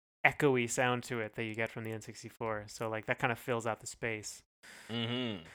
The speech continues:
Speaker 1: So you have to sort of make up for that.
Speaker 2: Yeah, so, uh, for it being just five pieces of brass, like, they do a good job of keeping things varied, not relying on one specific brass instrument to do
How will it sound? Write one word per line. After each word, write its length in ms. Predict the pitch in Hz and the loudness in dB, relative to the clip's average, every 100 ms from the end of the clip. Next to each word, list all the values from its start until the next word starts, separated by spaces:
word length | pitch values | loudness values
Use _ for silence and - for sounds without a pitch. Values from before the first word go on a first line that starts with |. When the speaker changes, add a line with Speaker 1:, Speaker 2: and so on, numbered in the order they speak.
| - _ _ _ - | -20 _ _ _ -12
Speaker 1:
So 120 | - | -4
you 80 | 131 | -4
have 80 | 127 | -4
to 80 | |
sort 160 | - 127 | -4 -4
of 60 | 110 | -2
make 180 | 113 | -4
up 140 | 127 120 | -4 -4
for 100 | 120 | -6
that. 320 | 110 98 - - - - - - - _ _ _ _ _ _ _ _ _ - | -8 -10 -12 -14 -16 -18 -18 -20 -20 _ _ _ _ _ _ _ _ _ 6
Speaker 2:
Yeah, 200 | 190 127 | 6 6
so, 540 | - 123 113 107 78 | 2 0 2 0 -2
uh, 40 | |
for 240 | - 131 127 | -4 -4 -4
it 80 | 113 | -4
being 300 | 131 143 120 | -4 -4 -4
just 260 | - - | -6 -2
five 320 | - 113 113 | 4 6 4
pieces 360 | - 120 - 98 | 0 -6 -4 -4
of 100 | 87 | -2
brass, 460 | 92 98 123 143 104 | 4 6 6 2 -4
like, 100 | 87 | -4
they 120 | 92 | -4
do 200 | 104 104 | -2 -2
a 40 | |
good 180 | 92 101 | -2 -2
job 320 | 85 92 95 | 2 4 4
of 120 | 87 82 | 2 -4
keeping 240 | 98 92 | -6 -6
things 200 | 90 90 | -6 -6
varied, 460 | - 90 92 92 90 | 0 2 2 -2 -6
not 260 | 90 90 - | -2 -2 -2
relying 480 | 87 87 87 87 85 | -4 -4 -2 -2 -4
on 460 | 80 85 82 78 - 85 | -4 -4 -6 -10 -12 -6
one 420 | 87 87 90 87 - _ _ _ _ - 76 | -2 -2 -2 -10 -16 _ _ _ _ -14 -10
specific 600 | - 90 - 92 87 - | -8 -4 -2 0 -2 -2
brass 340 | 90 87 85 | 2 4 4
instrument 460 | 95 82 - 87 78 | 0 -4 -6 -8 -8
to 80 | - | -10
do 380 | 78 85 85 | -8 -6 -6